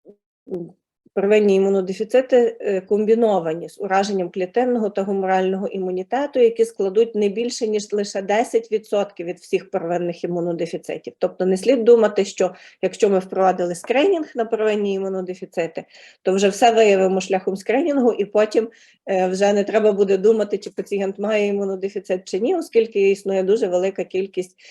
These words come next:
інших форм імунодефіцитів, які скринінгом виявлятися не будуть. Отже ж, що саме ми можемо виявляти шляхом скринінгу?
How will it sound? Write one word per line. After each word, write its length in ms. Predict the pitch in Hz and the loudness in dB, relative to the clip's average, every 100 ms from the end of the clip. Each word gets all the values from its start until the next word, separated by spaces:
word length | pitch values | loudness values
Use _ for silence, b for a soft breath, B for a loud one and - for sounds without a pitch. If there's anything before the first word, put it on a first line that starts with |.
| B B | B B
інших 460 | - 240 240 240 220 | 0 2 4 2 0
форм 300 | - 208 196 | 2 2 2
імунодефіцитів, 920 | 202 196 185 185 196 190 247 240 220 | 2 2 2 0 -2 0 0 2 -2
які 360 | 185 202 202 B B B | -2 -4 -4 B B B
скринінгом 720 | - 208 196 220 226 220 202 | -6 -2 0 2 0 0 0
виявлятися 680 | 175 175 185 185 190 - 190 | 2 2 0 -4 -6 -8 -4
не 140 | 190 | -4
будуть. 440 | 170 165 - _ _ _ _ _ _ b | -4 -8 -10 _ _ _ _ _ _ b
Отже 280 | 185 202 226 | -4 4 4
ж, 220 | 220 - - | 4 -2 -10
що 260 | - 269 | 0 2
саме 400 | 269 262 330 285 | 2 2 4 6
ми 120 | 220 | 6
можемо 440 | 202 208 240 220 208 | 6 4 4 2 2
виявляти 560 | 190 185 196 202 208 | 2 2 4 2 0
шляхом 400 | 202 - 185 - | -4 -4 -4 -4
скринінгу? 640 | 190 - 180 170 165 175 | -8 -6 -6 -6 -8 -12